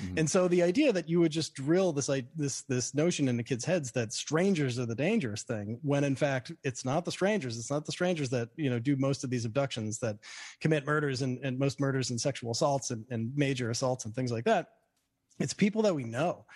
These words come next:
Speaker 2: Um, so,
Speaker 1: Yeah,
Speaker 2: you know,
Speaker 1: what
Speaker 2: put
Speaker 1: would,
Speaker 2: that
Speaker 1: what would
Speaker 2: in a,
Speaker 1: the schools
Speaker 2: put, put
Speaker 1: have
Speaker 2: that in
Speaker 1: done
Speaker 2: a
Speaker 1: if
Speaker 2: P S A. That's a pretty
Speaker 1: Yeah.
Speaker 2: horrifying P S A.
Speaker 1: Yeah, exactly. What would
Speaker 2: Um,
Speaker 1: the schools have
Speaker 2: like
Speaker 1: done if someone came around and said that?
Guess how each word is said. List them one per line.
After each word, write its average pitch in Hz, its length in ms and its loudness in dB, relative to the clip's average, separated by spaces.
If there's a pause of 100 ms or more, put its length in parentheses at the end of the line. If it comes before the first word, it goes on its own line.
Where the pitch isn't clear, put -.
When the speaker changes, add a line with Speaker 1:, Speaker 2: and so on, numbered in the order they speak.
(360)
Speaker 2:
Um, 120 400 0
so, 160 120 2
Speaker 1:
Yeah, 151 60 0
Speaker 2:
you 135 80 -2
know, 117 100 4
Speaker 1:
what 185 100 4
Speaker 2:
put 196 60 2
Speaker 1:
would, - 80 2
Speaker 2:
that 160 80 6
Speaker 1:
what 220 140 2
would 147 80 -2
Speaker 2:
in 143 40 0
a, - 40 0
Speaker 1:
the 160 40 0
schools 180 380 0
Speaker 2:
put, 208 120 2
put 220 60 4
Speaker 1:
have - 80 4
Speaker 2:
that 135 60 0
in 120 60 0
Speaker 1:
done - 20 -2
Speaker 2:
a - 20 0
Speaker 1:
if 110 60 2
Speaker 2:
P 170 80 6
S 143 180 0
A. 139 280 0
That's 165 200 -4
a 170 60 -2
pretty 151 220 0
Speaker 1:
Yeah. 135 40 -4
Speaker 2:
horrifying 143 480 0
P 143 140 0
S 131 180 -2
A. 135 240 -2
Speaker 1:
Yeah, 180 140 6
exactly. 143 280 2
What 147 120 4
would 139 80 2
Speaker 2:
Um, 143 80 4
Speaker 1:
the 165 40 4
schools 196 220 4
have 147 80 2
Speaker 2:
like 185 140 6
Speaker 1:
done 175 80 2
if 143 80 -4
someone 165 240 0
came 151 240 0
around 139 200 4
and 127 120 -2
said 139 220 2
that? 180 240 2